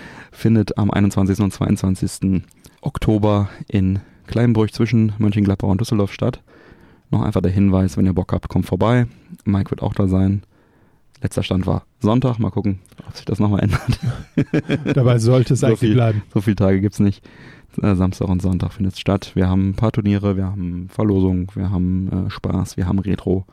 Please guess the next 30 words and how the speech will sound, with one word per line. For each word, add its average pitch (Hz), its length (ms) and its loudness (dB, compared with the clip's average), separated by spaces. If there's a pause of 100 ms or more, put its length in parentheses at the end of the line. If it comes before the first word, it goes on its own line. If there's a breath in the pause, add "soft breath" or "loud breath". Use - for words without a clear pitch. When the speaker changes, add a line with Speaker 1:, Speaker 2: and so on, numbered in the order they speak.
(320 soft breath)
Speaker 1:
Kommt - 160 -2
einfach - 420 -10
vorbei, 110 580 0
bringt 104 180 2
euer 101 140 4
Lieblings-Retro-Gerät 98 1040 0
mit 113 180 2
oder 92 200 2
eben 95 140 0
nichts. 123 240 0
Lasst 101 160 -2
euch 98 100 0
einfach 90 200 -4
so 104 120 0
berieseln. 95 520 2 (920 loud breath)
Ja, - 180 -8 (120)
habt - 120 -14
Spaß. - 360 -4
Auf - 280 -6
e 110 160 0
jackfest 101 380 -2
punkt 95 200 -6
de 92 180 0
gibt's - 180 -4
alle 95 160 2
Infos. 117 400 2 (400 loud breath)
Schaut 101 160 0
euch 92 120 0
da 87 140 0
die 92 200 0